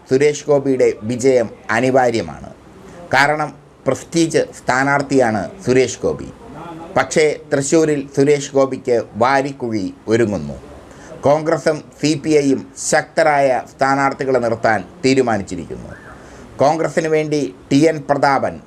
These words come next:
നിലവിലെ എം പി ടി എൻ പ്രതാപൻ മത്സരിക്കും. പ്രതാപൻ മത്സരക്കളത്തിൽ ഇറങ്ങിക്കഴിഞ്ഞു. സി പി ഐക്ക് വേണ്ടി ബി എസ് സുനിൽകുമാർ, മുൻ കൃഷി വകുപ്പ് മന്ത്രി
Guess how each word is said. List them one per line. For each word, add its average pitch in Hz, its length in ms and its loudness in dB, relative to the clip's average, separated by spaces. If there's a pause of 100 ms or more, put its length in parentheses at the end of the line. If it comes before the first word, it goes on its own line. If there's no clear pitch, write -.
(120)
നിലവിലെ 143 340 4 (100)
എം 143 140 -6
പി 139 180 -4 (140)
ടി 135 80 4 (100)
എൻ 147 60 0 (120)
പ്രതാപൻ 131 440 0 (280)
മത്സരിക്കും. 104 560 -4 (600)
പ്രതാപൻ 151 420 2 (240)
മത്സരക്കളത്തിൽ 139 800 0 (260)
ഇറങ്ങിക്കഴിഞ്ഞു. 101 640 -2 (760)
സി 151 100 4 (120)
പി 175 80 2 (100)
ഐക്ക് 165 260 -2
വേണ്ടി 147 360 0 (240)
ബി 156 80 2 (140)
എസ് 170 240 -4
സുനിൽകുമാർ, 139 540 2 (340)
മുൻ 165 140 4 (160)
കൃഷി 151 280 0
വകുപ്പ് 165 360 2
മന്ത്രി 147 380 0